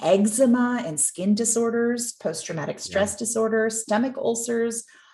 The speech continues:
Speaker 1: heart disease, and asthma, just to name a few off the top of my head in terms of things that stress is directly impacting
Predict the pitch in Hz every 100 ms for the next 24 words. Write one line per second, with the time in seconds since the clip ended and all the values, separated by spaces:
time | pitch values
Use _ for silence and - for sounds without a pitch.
0 | _ - 220 220 226 220 214 208 196 -
1 | 151 156 - - - 202 202 - 226 208
2 | 185 185 196 - 151 - - 220 220 190
3 | 185 - 175 - 170 151 - 151 151 147
4 | 147 156 160 - 170 - _ _ - _
5 | _ 175 165 180 160 165 156 - 180 170
6 | 165 - 151 - - 175 160 165 - 156
7 | 143 - 147 151 165 160 - 170 160 139
8 | 160 160 147 143 - 160 123 -